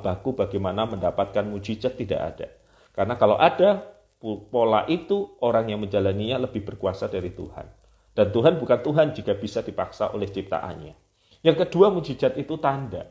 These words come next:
Yang spektakuler, yang ajaib, yang kadang dibutuhkan dalam perjalanan iman kita, tetapi kadangkala juga tidak dibutuhkan. Saya sudah memberi ilustrasi tadi, kalau di wilayah lama kita tahu jalan ke kafe, kita nggak usah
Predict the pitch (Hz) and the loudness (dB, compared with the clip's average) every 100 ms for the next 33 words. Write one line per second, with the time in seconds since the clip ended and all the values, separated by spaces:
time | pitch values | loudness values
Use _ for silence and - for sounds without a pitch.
0 | _ _ _ _ 151 - - 156 - 139 | _ _ _ _ 6 6 2 -2 0 0
1 | 156 180 202 151 127 139 135 165 - 151 | 4 4 4 2 0 0 4 4 4 2
2 | 143 - 196 190 147 - 131 170 202 123 | 2 4 4 2 -2 0 2 2 4 4
3 | 120 123 - 113 113 117 113 117 117 117 | 4 -2 -2 0 0 -2 -4 -6 -6 -4
4 | 165 - 82 85 - - _ 185 196 202 | -8 -6 -6 -6 -8 -20 _ 2 2 2
5 | 262 214 165 151 160 220 - 165 160 160 | 0 4 4 4 4 4 2 4 2 4
6 | 147 - 139 147 214 208 185 160 - - | -2 -2 -4 -2 -2 -4 -6 -6 -10 -20
7 | _ _ _ _ _ _ _ _ _ _ | _ _ _ _ _ _ _ _ _ _
8 | _ 92 92 98 95 95 95 90 90 95 | _ -6 -4 -4 -4 -4 -4 -4 -4 -4
9 | - 92 95 139 139 107 101 131 107 104 | -2 -2 -2 -4 -4 -4 -4 -2 0 0
10 | - - 107 104 101 - - - 117 104 | -2 -6 -4 -4 -6 -12 -12 -2 4 4
11 | 110 107 113 104 101 120 139 113 107 - | 4 2 4 2 2 -2 -4 -2 -2 2
12 | 107 123 - 123 101 104 107 104 120 139 | 0 2 0 0 0 -2 0 0 0 -4
13 | - 135 123 85 - | -4 -2 -2 -2 -4